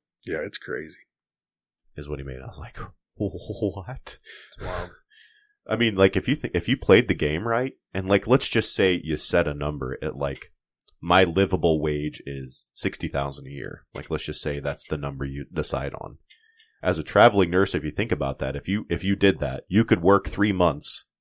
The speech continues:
Speaker 2: and then take the rest of the year off. And as long as you budgeted adequately, you could essentially live off that if you really wanted to. So you
Speaker 1: Yeah.
Speaker 2: could be kinda semi-retired if you really wanted to anyway. So
Speaker 1: Right.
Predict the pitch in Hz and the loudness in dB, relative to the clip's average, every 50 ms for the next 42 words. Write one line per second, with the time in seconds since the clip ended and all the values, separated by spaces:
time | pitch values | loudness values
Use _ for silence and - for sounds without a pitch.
0 | _ _ _ _ _ _ _ _ _ _ _ - 101 95 90 82 - - 98 - | _ _ _ _ _ _ _ _ _ _ _ -4 -2 -2 -2 -2 -2 -4 -4 -4
1 | - 78 71 85 - - - 85 73 73 67 - - 71 80 67 62 - - - | -2 -2 0 0 0 -2 -4 -4 -4 -4 -4 0 2 2 2 2 0 -4 -8 -8
2 | 80 73 71 - 78 73 80 80 78 76 78 73 71 65 73 73 73 71 73 67 | -8 -8 -6 -4 -2 -2 -2 -4 -6 -6 -6 -6 -6 -2 -2 -2 -2 -2 -6 -8
3 | 69 67 - - - - _ _ _ _ _ _ _ - 64 62 - - - - | -8 -8 -10 -12 -18 -20 _ _ _ _ _ _ _ -6 -4 -4 -4 -6 -10 -10
4 | - - - 69 69 82 - _ _ - - 85 - - - - - - 71 - | -10 -10 -8 -10 -12 -12 -16 _ _ -10 -10 -6 -4 -4 -6 -6 -6 -8 -10 -10
5 | - 69 71 71 73 69 - 98 95 - - - - - - _ _ _ _ _ | -12 -10 -8 -8 -8 -8 -8 -8 -8 -8 -10 -10 -10 -10 -12 _ _ _ _ _
6 | _ _ _ _ _ _ _ _ _ _ _ _ _ _ _ - 98 - 101 90 | _ _ _ _ _ _ _ _ _ _ _ _ _ _ _ -6 -4 -2 0 2
7 | 87 123 131 90 73 80 120 - 71 - - - - - _ _ _ _ _ _ | 4 6 6 4 4 2 0 0 -2 -4 -10 -12 -14 -14 _ _ _ _ _ _
8 | _ - - 247 240 - - - 269 294 - - - - - - - - - - | _ -4 0 2 4 4 6 6 6 4 4 2 0 0 0 -2 -6 -6 -6 -4
9 | - 87 71 71 69 69 65 65 65 - - 78 71 69 64 65 65 - 69 65 | -2 -2 -2 -4 -4 -8 -8 -8 -8 -6 -4 -4 -4 -4 -6 -8 -10 -12 -12 -12
10 | - 80 69 65 69 69 69 67 67 65 65 67 65 - - 76 71 73 87 120 | -10 -10 -10 -8 -8 -10 -10 -10 -12 -12 -12 -14 -12 -10 -8 -8 -6 -4 -4 -4
11 | 82 73 50 - - - _ _ _ _ _ _ _ _ _ _ _ _ _ _ | -4 -4 -6 -8 -10 -16 _ _ _ _ _ _ _ _ _ _ _ _ _ _
12 | _ _ _ _ _ _ _ - - 67 - - - | _ _ _ _ _ _ _ -10 -8 -6 -6 -6 -8